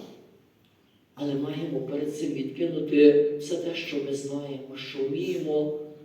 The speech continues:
і приходити до Бога порожніми, тому що тоді Господь зможе наповнити нас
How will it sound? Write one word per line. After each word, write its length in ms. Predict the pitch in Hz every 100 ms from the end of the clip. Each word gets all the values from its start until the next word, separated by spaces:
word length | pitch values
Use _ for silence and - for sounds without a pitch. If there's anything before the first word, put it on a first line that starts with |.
| - - _ _ _
і 160 | 143 139
приходити 760 | 135 135 139 139 135 135 135
до 120 | 123
Бога 280 | 127 139 135
порожніми, 880 | - 131 139 - 151 139 139 139 - -
тому 180 | 143 147
що 180 | 147
тоді 300 | 143 - -
Господь 480 | 196 143 147 - 151
зможе 320 | - 151 143
наповнити 760 | 139 131 - 180 170 151 151 151 165
нас 340 | 175 -